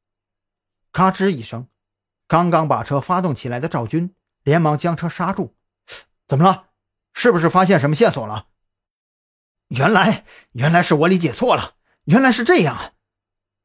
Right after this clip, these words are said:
张扬激动地紧握拳头，想也不想就冲出车门，用最快的速度跑到保安那里。“我再问你一个问题：这附近有没有学校一类的地方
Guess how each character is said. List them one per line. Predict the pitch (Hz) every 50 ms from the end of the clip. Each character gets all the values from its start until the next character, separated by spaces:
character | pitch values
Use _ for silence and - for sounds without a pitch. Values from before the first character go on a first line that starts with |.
| _ _ -
张 | 160 160 170 160
扬 | 147 135 139 156
激 | - - 196 220
动 | 185 160 131
地 | 120
紧 | 107 - - 110 107
握 | 147 147 113
拳 | - - 117 120
头， | 123 143 131 - _ _ _ _ _ _ _ _ _ -
想 | - - 160 190 220
也 | 185 151 147
不 | 151 165
想 | 143 - 127 107 113 107
就 | - 123
冲 | - - 175 185
出 | 165 185
车 | 185 - 175 170
门， | 143 113 110 135 - _ _ _ _ _ _ _ _
用 | - 185 190 170
最 | - 233 214
快 | 175 - 208 208
的 | 160 143
速 | - 190 175 143
度 | 127 127 117 113 110 - _ -
跑 | - 127 123
到 | 127 165
保 | 127 127 107 95
安 | 110 175 202
那 | 214 156
里。 | 120 95 67 64 _ _ _ _ _ _ _ _ _ _ _ _ _ _ _ -
“我 | 147 156
再 | 151 247 254
问 | 226 190 165
你 | 151 147
一 | 143
个 | 170
问 | 233 233
题： | 151 107 117 101 _ _ _ _ _ _ _ _ _ -
这 | 202 196
附 | - 208 214
近 | 185 220 208 175 139 98 - _ _ _
有 | - 127 127
没 | 147 175
有 | 202
学 | - - 151 175
校 | 196 262 240
一 | 185 151
类 | 139 143
的 | 143 143
地 | 127 - 139
方 | 120 123 110 - _